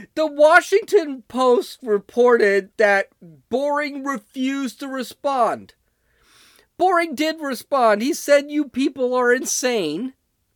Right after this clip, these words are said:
because it was just a joke. Ben Shapiro had a show, and his first half of the show was just abs-, he could not stop laughing. At the time, he was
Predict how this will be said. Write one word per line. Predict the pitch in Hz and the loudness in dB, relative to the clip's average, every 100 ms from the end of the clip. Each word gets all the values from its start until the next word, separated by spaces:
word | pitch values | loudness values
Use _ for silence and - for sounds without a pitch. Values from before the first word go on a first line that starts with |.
| _ _ _ - | _ _ _ -6
because | - 381 285 | 2 2 4
it | 381 | 2
was | 359 294 | 0 -4
just | - - 466 - - - | -6 0 0 -2 -12 -8
a | 285 262 | -6 -6
joke. | 214 - - 311 311 220 - - - _ _ _ _ _ _ _ _ _ _ _ _ _ _ - | -10 -12 4 6 6 2 -8 -18 -18 _ _ _ _ _ _ _ _ _ _ _ _ _ _ -16
Ben | - 233 330 | 0 0 0
Shapiro | - 349 302 285 202 139 - _ _ _ - | -4 -4 0 2 2 0 -6 _ _ _ -16
had | 196 226 208 | -6 -2 -2
a | 196 | -4
show, | - 226 185 139 110 _ _ _ - | -4 -2 0 -2 -8 _ _ _ 0
and | 202 196 196 _ _ _ _ _ | 2 2 0 _ _ _ _ _
his | - 349 311 | -4 -2 -4
first | - 285 294 - _ | -4 -2 -2 -6 _
half | - - 240 247 - - | -14 -6 -2 -2 -4 0
of | 202 202 | 0 2
the | 196 | -4
show | - - 185 175 151 - | -6 -4 -2 0 -2 -4
was | 185 175 160 - | -4 -2 -2 -4
just | - 214 190 - - _ - | 0 2 0 -4 -20 _ -4
abs-, | 214 240 - - - | 0 0 -4 -20 -12
he | 240 262 | -8 -8
could | - 240 220 | -6 -6 -2
not | 208 214 | -2 -4
stop | - - 185 180 175 _ - | -10 -10 -4 -4 -4 _ -16
laughing. | 139 160 190 185 123 - - _ _ - | -8 -4 -2 -4 -8 -18 -20 _ _ -8
At | 202 | -4
the | 226 | -4
time, | 220 277 285 269 | -4 -4 -2 -4
he | 254 | -8
was | 269 202 | -6 -6